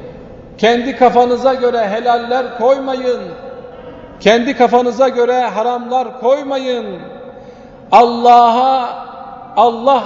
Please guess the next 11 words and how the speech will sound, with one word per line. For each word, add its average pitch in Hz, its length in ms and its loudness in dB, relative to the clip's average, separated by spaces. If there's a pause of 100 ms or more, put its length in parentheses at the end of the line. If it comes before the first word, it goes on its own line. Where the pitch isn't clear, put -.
adına 233 640 -2 (420)
iftiralarda 240 1000 0
bulunmayın. 262 580 -4 (300)
Yalanlar 226 560 0 (260)
söylemeyin. 208 640 0 (3500)
Allahu 185 420 6
Teala 185 640 0 (840)
böyle 214 340 2
buyuruyor. 143 480 -4 (1400)
Şu 196 220 2
haramdır, 190 540 2